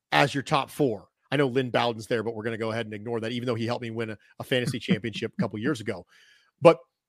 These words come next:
when you look at their offensive line and you go, "Okay, Trent Brown, last year's first round pick, Cole Strange, David Andrews,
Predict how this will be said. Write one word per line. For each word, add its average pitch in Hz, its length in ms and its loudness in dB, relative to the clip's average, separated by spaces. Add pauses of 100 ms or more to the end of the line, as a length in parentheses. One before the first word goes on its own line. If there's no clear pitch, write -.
(440)
when 175 200 8
you 170 100 6
look 202 200 6
at 165 100 2
their 143 220 6
offensive 120 460 -2
line 233 460 2 (600)
and 165 140 6
you 156 100 0
go, 143 240 8
"Okay, 127 320 4 (220)
Trent 151 280 0
Brown, 139 500 2 (320)
last 135 320 4
year's 160 160 2
first - 260 2
round 139 180 2
pick, 139 280 2
Cole 131 180 2
Strange, 131 480 -2
David 123 260 0
Andrews, 139 640 0